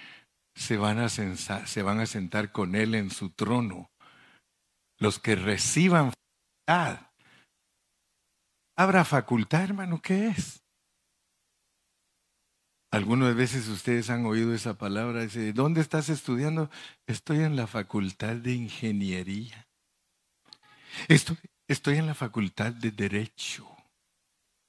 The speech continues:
Te tienen que facultar.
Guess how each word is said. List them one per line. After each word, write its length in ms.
Te 200
tienen 680
que 240
facultar. 1400